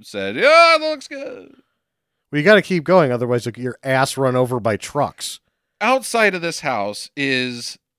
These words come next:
Speaker 1: the truckin' superhighway. <laughs>
Speaker 2: This is the truckin' racetrack. This is like the stomping grounds for the most elite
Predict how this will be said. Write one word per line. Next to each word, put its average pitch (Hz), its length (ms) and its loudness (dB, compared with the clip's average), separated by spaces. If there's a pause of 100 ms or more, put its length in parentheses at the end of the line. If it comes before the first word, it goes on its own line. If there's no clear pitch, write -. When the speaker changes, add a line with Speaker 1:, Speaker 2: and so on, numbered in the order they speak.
Speaker 1:
the 139 800 -6 (800)
truckin' 180 480 -6
superhighway. 139 840 -2 (480)
<laughs> - 80 -14
Speaker 2:
This 160 140 -2
is 233 140 0
the 196 60 -2
truckin' 151 460 0
racetrack. 104 800 -4 (280)
This 151 120 -8
is 180 120 -2
like 190 200 4
the 156 80 0
stomping 143 560 2
grounds 113 480 0
for 127 100 -10
the 135 280 -4
most 143 440 2
elite 143 400 -6